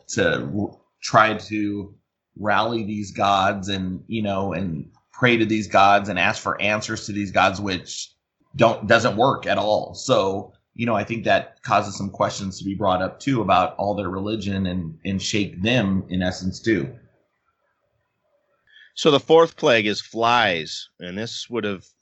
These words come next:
Speaker 2: referred to their god Khepri, who was the god of creation, the movement of the sun, and rebirth, and he had the head of a fly.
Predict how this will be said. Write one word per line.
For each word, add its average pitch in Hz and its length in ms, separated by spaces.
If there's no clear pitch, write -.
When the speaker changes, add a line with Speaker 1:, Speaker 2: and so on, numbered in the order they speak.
Speaker 2:
referred 110 480
to 117 80
their 101 140
god 92 340
Khepri, 87 560
who 113 100
was 98 180
the 98 100
god 95 240
of 87 80
creation, 123 800
the 92 100
movement 107 320
of 90 80
the 87 80
sun, 113 400
and 87 200
rebirth, 98 560
and 87 160
he 117 220
had 107 360
the 95 100
head 104 240
of 85 120
a 87 80
fly. 69 440